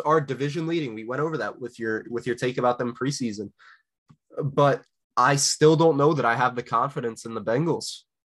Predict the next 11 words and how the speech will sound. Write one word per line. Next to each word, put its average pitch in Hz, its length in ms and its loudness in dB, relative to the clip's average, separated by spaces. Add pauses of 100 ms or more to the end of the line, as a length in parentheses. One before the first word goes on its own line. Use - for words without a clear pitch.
(960)
They're 139 200 2
just 151 340 -4
so 160 260 0
inconsistent 139 880 -6 (120)
that 117 240 -2 (300)
I 117 160 2
don't 120 380 0 (180)
know 120 240 2
that 110 120 0
I 107 140 2
can 107 400 -8